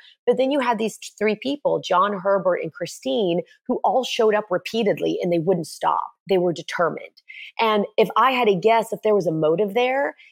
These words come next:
it was because Tatunka was like, "These people are never gonna stop.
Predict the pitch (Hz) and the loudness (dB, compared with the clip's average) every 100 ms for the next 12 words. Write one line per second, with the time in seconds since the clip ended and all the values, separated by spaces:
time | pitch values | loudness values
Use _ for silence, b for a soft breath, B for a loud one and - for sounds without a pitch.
0 | b 254 247 220 185 - 247 247 185 - | b 0 2 0 -2 -2 0 -2 -4 -4
1 | 254 247 214 190 202 196 190 _ - 240 | 0 2 2 2 2 2 0 _ -12 -10
2 | - 254 240 214 185 190 196 208 202 175 | -10 -10 -6 -4 -2 -4 -4 -6 -6 -6
3 | - 175 175 147 | -6 -2 -2 -2